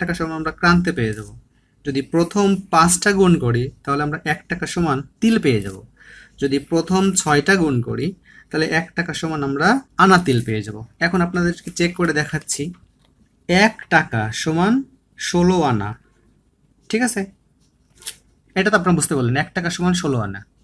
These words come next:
সেকেন্ড, এক টাকা সমান এই ষোলো আর বিশ গুণ করলে কত হয়? তিনশো বিশ গন্ডা। এটা কিন্তু সঠিক। এবার এক টাকা সমান দেখবেন এই ষোলো, বিশ আর এই চার, এই তিনটা গুণ করবেন,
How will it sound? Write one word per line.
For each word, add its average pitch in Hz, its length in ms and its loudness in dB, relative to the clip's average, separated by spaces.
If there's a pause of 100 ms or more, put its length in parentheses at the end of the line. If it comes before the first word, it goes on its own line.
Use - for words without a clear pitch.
(920)
সেকেন্ড, 120 460 0 (760)
এক 202 80 2 (140)
টাকা 208 180 0 (100)
সমান 180 260 4 (500)
এই 160 60 0 (120)
ষোলো 196 320 4 (260)
আর 165 100 6 (200)
বিশ 175 180 2 (140)
গুণ 180 140 6 (100)
করলে 156 300 0
কত 165 120 -6 (120)
হয়? 202 160 0 (580)
তিনশো 151 360 0 (200)
বিশ 143 200 2 (160)
গন্ডা। 107 340 -4 (360)
এটা 190 180 -4
কিন্তু 220 220 -4 (120)
সঠিক। - 300 -6 (1080)
এবার 180 180 4 (260)
এক 202 100 0 (160)
টাকা 202 240 4 (180)
সমান 180 260 6 (120)
দেখবেন 160 340 2 (400)
এই 196 80 6 (120)
ষোলো, 185 300 4 (220)
বিশ 190 240 4 (140)
আর 143 160 0
এই 139 140 2
চার, 131 160 4 (160)
এই 180 120 2
তিনটা 208 320 4
গুণ 196 120 10 (100)
করবেন, 117 280 -2